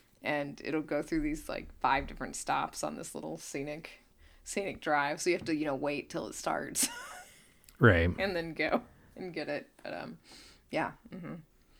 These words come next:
Speaker 1: I mean, there's lots
Speaker 2: Well,
Speaker 1: of
Speaker 2: and
Speaker 1: appy stuff now like that, but
Speaker 2: Yeah. Well, actually, speaking of Hot Springs, I had mentioned to, uh, there was a, a swung meetup down in Houston.
Speaker 1: Oh,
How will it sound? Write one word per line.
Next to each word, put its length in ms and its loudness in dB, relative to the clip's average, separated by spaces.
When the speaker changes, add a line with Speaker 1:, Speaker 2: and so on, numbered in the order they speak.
Speaker 1:
I 60 4
mean, 120 10
there's 160 6
lots 120 8
Speaker 2:
Well, 80 12
Speaker 1:
of 60 8
Speaker 2:
and 120 6
Speaker 1:
appy 300 4
stuff 400 -2
now 220 -2
like 220 -4
that, 240 -2
but 140 -12
Speaker 2:
Yeah. 360 12
Well, 120 12
actually, 320 10
speaking 300 8
of 80 6
Hot 140 12
Springs, 280 6
I 60 8
had 100 8
mentioned 560 6
to, 260 6
uh, 180 6
there 140 10
was 140 8
a, 240 10
a 80 4
swung 480 8
meetup 500 8
down 200 10
in 100 6
Houston. 560 6
Speaker 1:
Oh, 200 2